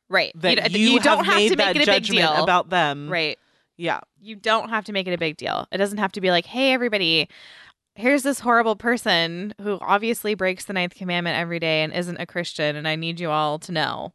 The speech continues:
Speaker 2: Right.
Speaker 1: Um, you don't have to do that. Now, you know, I think Titus, Titus three does say to warn a divisive person once, and then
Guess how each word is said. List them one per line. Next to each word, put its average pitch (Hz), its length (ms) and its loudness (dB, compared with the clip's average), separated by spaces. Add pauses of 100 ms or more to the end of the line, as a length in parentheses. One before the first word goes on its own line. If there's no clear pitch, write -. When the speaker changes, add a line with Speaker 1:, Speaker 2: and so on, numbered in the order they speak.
(180)
Speaker 2:
Right. 143 220 -10 (540)
Speaker 1:
Um, 165 560 0 (160)
you 214 140 -2
don't 311 260 2
have - 420 -4
to - 80 -18
do 160 240 -8
that. 131 380 -4 (420)
Now, 262 460 4 (880)
you 269 140 -2
know, 240 120 4
I 226 140 2
think 262 260 -6
Titus, 233 640 -4
Titus 226 320 -2
three 226 260 -2
does 208 220 0
say 208 340 0
to 190 140 -4
warn 190 420 2
a 202 80 0
divisive 180 460 -2
person 175 400 -4
once, 156 420 -4
and 185 120 -4
then 170 160 -2